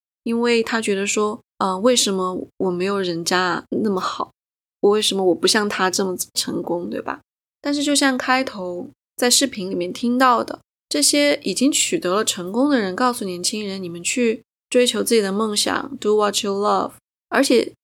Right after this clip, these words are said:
年轻人其实也相信了这一点。其实对于很多的年轻人来说，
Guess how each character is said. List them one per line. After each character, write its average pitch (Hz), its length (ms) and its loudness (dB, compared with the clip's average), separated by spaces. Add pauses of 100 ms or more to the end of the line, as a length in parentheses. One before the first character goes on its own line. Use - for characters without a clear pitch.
(180)
年 208 200 2
轻 320 140 4
人 285 100 6
其 269 160 4
实 285 120 2
也 254 80 4
相 240 240 0
信 294 120 -2
了 226 120 0
这 180 140 -2
一 185 120 -2
点。 - 180 -8 (280)
其 247 120 0
实 277 120 0
对 277 240 4
于 240 40 0
很 226 280 -4
多 220 180 2
的 226 80 2
年 196 180 -4
轻 214 200 -2
人 202 100 -4
来 196 140 -4
说， 220 320 0